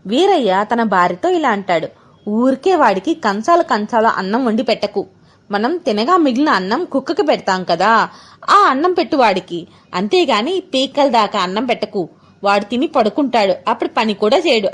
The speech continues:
అసలే వాడికి బుర్ర తక్కువ" అని చెప్తాడు. కానీ వీరయ్య భార్య ఇలా అంటుంది, "తెలివి తక్కువవాడని అంటున్నారు, మరి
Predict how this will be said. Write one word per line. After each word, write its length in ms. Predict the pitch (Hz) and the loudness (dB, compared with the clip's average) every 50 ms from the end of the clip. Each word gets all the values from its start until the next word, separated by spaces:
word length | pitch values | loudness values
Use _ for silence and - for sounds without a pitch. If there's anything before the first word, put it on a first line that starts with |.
| - | -6
అసలే 240 | 165 175 - 247 262 | -10 -8 0 0 2
వాడికి 320 | 294 269 220 220 220 - 330 | 2 2 0 0 -2 -2 -4
బుర్ర 260 | 233 208 220 220 254 | -2 -2 -2 -2 0
తక్కువ" 480 | 262 233 190 - - 220 214 202 180 - - - | -2 -2 -4 -4 -2 -2 -2 -2 -2 -4 -6 -4
అని 120 | 311 440 | -4 -2
చెప్తాడు. 460 | 392 339 - - - 196 160 147 139 - - _ _ _ _ _ _ _ _ _ _ _ _ _ _ _ _ _ - | -2 -2 -4 -2 -4 -4 -4 -4 -6 -12 -18 _ _ _ _ _ _ _ _ _ _ _ _ _ _ _ _ _ -6
కానీ 500 | 220 208 196 190 196 202 208 208 208 - | -4 -2 -2 -2 -2 -2 -2 -4 -6 -8
వీరయ్య 420 | 175 175 190 226 277 330 359 349 320 | -8 -4 -2 -2 0 0 0 0 0
భార్య 460 | 220 214 190 185 190 226 302 302 262 | 0 -2 -2 -2 -2 -2 0 2 2
ఇలా 140 | 277 330 311 | 2 2 0
అంటుంది, 440 | 285 233 208 - 202 185 175 147 - - - - _ _ _ _ - | 0 -2 -4 -6 -8 -8 -8 -10 -12 -20 -20 -20 _ _ _ _ -4
"తెలివి 220 | 214 208 214 294 | 0 0 0 0
తక్కువవాడని 580 | 320 359 359 - 359 349 339 339 339 349 339 359 | 0 -2 -4 -2 -2 0 0 2 2 2 2 2
అంటున్నారు, 600 | 339 320 294 - - 330 349 349 349 381 427 466 - _ _ _ _ _ - | 0 0 -2 -4 -4 -2 0 0 2 2 0 0 -4 _ _ _ _ _ -6
మరి 220 | 208 208 214 226 | -4 -2 -2 -2